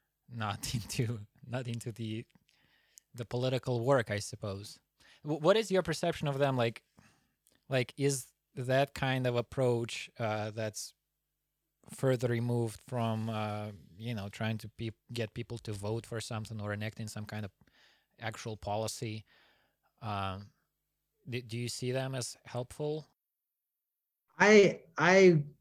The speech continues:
Speaker 2: really liked them when I was young because I was kind of an anarchist acid head who didn't give a shit about anything. Now that I'm a bourgeois professor with two children and a four oh one K,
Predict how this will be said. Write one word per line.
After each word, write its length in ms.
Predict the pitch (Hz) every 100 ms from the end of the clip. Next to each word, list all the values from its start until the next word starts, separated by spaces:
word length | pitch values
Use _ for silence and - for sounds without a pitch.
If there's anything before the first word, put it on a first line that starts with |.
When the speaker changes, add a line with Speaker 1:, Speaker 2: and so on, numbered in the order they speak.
| -
Speaker 2:
really 340 | 151 185 180
liked 380 | 147 156 180 180
them 420 | 151 147 143 139
when 160 | 131 131
I 140 | 139
was 240 | 131 117 131
young 400 | 156 165 151 139
because 440 | 135 147 135 -
I 120 | 135
was 160 | 135 135
kind 240 | 147 135
of 120 | 123
an 120 | 123 117
anarchist 1000 | 131 131 127 120 131 120 - - - - _ _ _ _ -
acid 400 | 117 131 - 113
head 280 | 120 117 110
who 100 | 113
didn't 240 | 123 120
give 120 | 120
a 40 | 110
shit 260 | - 139
about 240 | 123 117 113
anything. 580 | 117 120 117 113 117 - - - - - _
Now 260 | 139 160 175
that 160 | 156
I'm 220 | 135 127 123
a 220 | 113 - - _ _ - - _ - 110
bourgeois 640 | 107 147 151 143 139 131
professor 760 | 131 113 139 135 - 127 123 117
with 160 | 113
two 160 | - 143
children 760 | - 143 139 123 127 120 117
and 140 | 107 104
a 40 |
four 300 | - 143 139
oh 60 | 127
one 260 | 120 113
K, 560 | 110 165 165 135 120